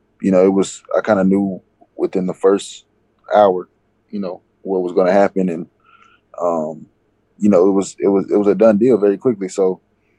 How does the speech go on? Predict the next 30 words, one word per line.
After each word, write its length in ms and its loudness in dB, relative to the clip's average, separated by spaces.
but 80 -6
it 60 2
was 80 -2
just 200 -2
a 80 -2
real 220 0
feeling. 320 -2
Like, 220 -2
you 80 -16
know, 80 -12
I 20 -14
mean, 180 -18
it 60 -18
just, 300 -10
it 80 -8
just 180 -6
doesn't 200 0
feel 280 0
real 200 2
to 140 -4
this 160 -6
day, 260 2
you 80 -20
know. 240 -10
And, 100 -12
um, 400 -6
you 80 -10
know, 140 -6
I 60 -2
still, 420 2